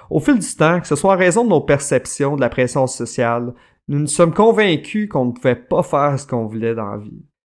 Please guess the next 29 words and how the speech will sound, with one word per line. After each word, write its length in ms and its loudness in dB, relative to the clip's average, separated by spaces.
Je 140 -2
crois 360 2
sérieusement 680 0
qu'il 180 -4
n'est 140 0
jamais 300 2
trop 200 -4
tard 440 -2
et 100 -10
que 120 -2
tout 240 -6
dépend 380 -2
de 60 -2
votre 200 -2
volonté 480 -2
de 60 -12
changer 540 -6
et 80 -2
d'à 140 4
quel 220 2
point 180 0
vous 60 -4
souhaitez 340 -2
réaliser 500 -2
la 180 -2
vie 180 -6
de 100 -18
vos 180 -10
rêves. 340 -12